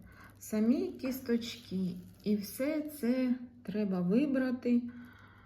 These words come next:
Ну, така робота не швидка. Бачите, і скільки, скільки кісточок. Але це якось не впливає на смакові якості. Кумквати дуже смачні, соковиті.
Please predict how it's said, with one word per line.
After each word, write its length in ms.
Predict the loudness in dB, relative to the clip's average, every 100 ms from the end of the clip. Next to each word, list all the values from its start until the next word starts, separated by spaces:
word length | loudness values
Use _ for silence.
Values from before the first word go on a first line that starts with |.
| -20 -20 -20 -20 -20 -20 -20 -16 -16 -16 -18 -14 -4
Ну, 220 | 0 0 0
така 360 | -2 0 0
робота 640 | 0 -2 -4 -4 -4 -6 -8 -18 -20 -20 -20 -20 -20 -2
не 120 | 2
швидка. 640 | 2 4 2 2 -2 -2 -2 -6 -16 -20 -20 _ _ _ _ _ _ _ -20 -20 -20 -10
Бачите, 400 | -2 -2 -2 -4
і 100 | -4
скільки, 500 | -6 -6 -4 -4 -4
скільки 380 | -6 -6 -8 -8
кісточок. 720 | -12 -14 -12 -12 -12 -14 -16 -16 -16 -14 -14 -10
Але 220 | 0 0 0
це 300 | -2 -2 0
якось 500 | 0 -2 -2 0 4
не 140 | 4
впливає 760 | 2 2 2 4 4 4 2
на 180 | 0 -2
смакові 460 | -2 -6 -4 -2 0
якості. 600 | 0 0 0 -4 -6 -8
Кумквати 580 | -4 -6 -2 -4 -2 -4
дуже 300 | -2 -2 -4
смачні, 880 | -8 -10 -8 -6 -2 2 4 4
соковиті. 1040 | 0 -4 -4 -2 2 4 4 2 0 -4